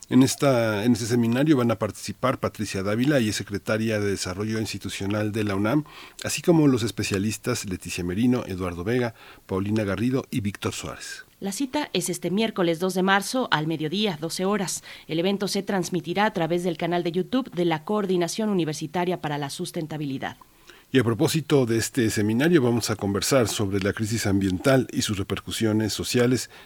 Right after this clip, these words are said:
Speaker 1: económicas, de justicia y desigualdad. Y está con nosotros en la línea ya la doctora Leticia Merino. Ella es coordinadora de la Coordinación Universitaria de Sustentabilidad de la unam. Doctora Merino,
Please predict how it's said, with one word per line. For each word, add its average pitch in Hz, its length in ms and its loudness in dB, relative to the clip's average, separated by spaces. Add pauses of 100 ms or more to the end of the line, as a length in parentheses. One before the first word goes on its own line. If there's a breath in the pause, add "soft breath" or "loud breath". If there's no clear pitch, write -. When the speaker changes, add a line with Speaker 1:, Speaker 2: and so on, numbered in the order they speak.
Speaker 1:
económicas, 110 760 2 (280 soft breath)
de 107 100 2
justicia 110 680 -2
y 110 140 0
desigualdad. 98 640 0 (300 soft breath)
Y 104 80 -2
está 127 200 2
con 120 120 2
nosotros 113 560 0
en 95 240 0
la 87 80 -2
línea 110 320 6
ya 107 160 4
la 104 100 2
doctora 110 480 2
Leticia 92 440 0
Merino. 127 400 4 (320 soft breath)
Ella 110 120 0
es - 100 0
coordinadora 107 580 4
de 107 100 4
la 95 120 0
Coordinación 95 540 0
Universitaria 107 680 2
de 98 60 0
Sustentabilidad 90 880 -2 (380 soft breath)
de 104 100 0
la 98 80 2
unam. 101 280 4 (120)
Doctora 117 320 2
Merino, 110 380 4